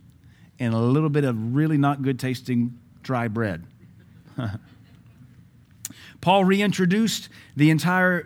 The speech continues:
premise and importance of the Corinthian church and pastor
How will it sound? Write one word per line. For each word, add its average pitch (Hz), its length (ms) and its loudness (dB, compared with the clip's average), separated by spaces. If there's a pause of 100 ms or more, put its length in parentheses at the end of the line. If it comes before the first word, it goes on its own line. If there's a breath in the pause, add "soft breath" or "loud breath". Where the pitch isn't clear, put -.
(180)
premise 190 360 -2
and 147 80 0
importance 151 400 -4
of 135 60 -14
the 143 80 -4
Corinthian 147 400 0
church 170 400 -4
and 131 240 0
pastor 175 640 -4